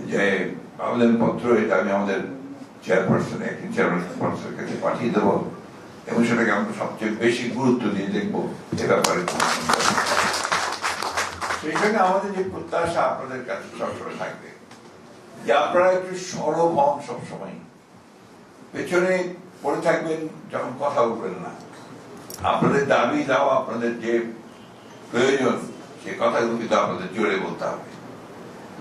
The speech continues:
আপনারা কখনোই মনে করবেন না যে আপনারা, আহ, সংখ্যালঘু, নির-, আপনারা সংখ্যালঘিষ্ঠ, আপনারা ক্ষুদ্র, এই কথাগুলো মনে করলে কিন্তু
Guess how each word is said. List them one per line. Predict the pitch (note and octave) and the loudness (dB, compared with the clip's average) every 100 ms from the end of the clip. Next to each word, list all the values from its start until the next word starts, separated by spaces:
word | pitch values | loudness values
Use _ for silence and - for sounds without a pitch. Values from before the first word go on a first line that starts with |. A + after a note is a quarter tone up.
| G#2+ - | -10 0
আপনারা | - A3 - | 2 4 4
কখনোই | - F#3+ G#3 G3+ | 4 4 4 6
মনে | F#3 F#3+ G3 | 4 4 2
করবেন | F#3+ F#3+ F3 | 4 4 2
না | E3+ | 2
যে | E3+ | 4
আপনারা, | E3 D#3+ D#3 | 2 2 0
আহ, | D3+ - - - - - - - - - - - - D3 | 0 -2 -8 -16 -20 -20 -20 -16 -12 -12 -10 -10 -10 -2
সংখ্যালঘু, | D3+ C3+ D3+ C#3+ C3+ C3 C3+ B2+ A#2+ F#2+ - - - - - - | 0 2 4 4 2 -2 -4 -4 -4 -6 -10 -16 -18 -18 -14 -4
নির-, | B2+ C#3 C#3+ | 0 2 4
আপনারা | A2+ G#2 A#2 A2+ G#2+ - - - - - - - - - - - | 4 4 4 6 4 2 -6 -10 -12 -16 -16 -16 -16 -16 -12 0
সংখ্যালঘিষ্ঠ, | A#2+ A#2+ C3+ C#3+ D#3+ E3+ - - | 0 2 4 4 4 4 2 4
আপনারা | - - - - - - C3 B2 | 4 2 -4 -12 -14 -2 2 2
ক্ষুদ্র, | B2+ - - A#2 D3 C#3 C3 - - - - - | 0 -4 -4 -2 2 2 2 0 -6 -10 -8 0
এই | F3 E3 | 2 4
কথাগুলো | C#3+ D#3 D#3 D#3 | 2 2 0 -2
মনে | B2+ B2+ - - | 2 0 0 -4
করলে | C3 B2+ | -4 -2
কিন্তু | B2 | -2